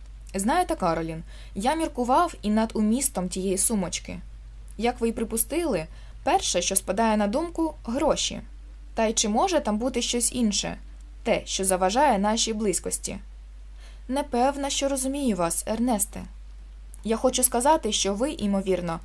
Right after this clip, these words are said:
не бачите мене таким, яким я є насправді.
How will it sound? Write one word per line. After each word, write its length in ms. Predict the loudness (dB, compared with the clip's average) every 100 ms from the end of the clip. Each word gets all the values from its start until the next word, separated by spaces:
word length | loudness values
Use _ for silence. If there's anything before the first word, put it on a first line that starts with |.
| -12 -12 -2
не 140 | 0
бачите 460 | 4 4 2 0 0
мене 280 | 2 2 2
таким, 360 | -2 -2 -4 -2
яким 320 | -4 0 0
я 80 | 2
є 140 | 2
насправді. 640 | 2 2 2 2 0 -6